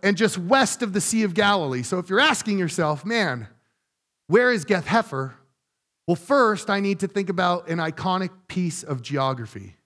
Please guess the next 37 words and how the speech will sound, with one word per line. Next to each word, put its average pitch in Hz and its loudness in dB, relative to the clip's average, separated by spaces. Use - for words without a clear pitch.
Well, 131 -6
Matt 165 0
said 165 -2
the 139 -6
Sea 156 -4
of 127 -4
Galilee, 117 -4
and 101 -12
the 107 -12
Sea 175 -6
of 139 -6
Galilee 123 -4
is 101 -10
a 101 -12
famous 165 -6
place 117 -6
in 107 -8
the 107 -10
life 113 -6
and 113 -10
ministry 113 -12
of 101 -12
Jesus 104 -12
Christ. - -14
So 139 0
just 139 -6
about 120 -4
six, - -6
seven 156 -6
hundred 147 -6
years 135 -4
before 123 -8
Jesus 127 -8
was 110 -10
on 104 -10
the 98 -14
scene, 107 -10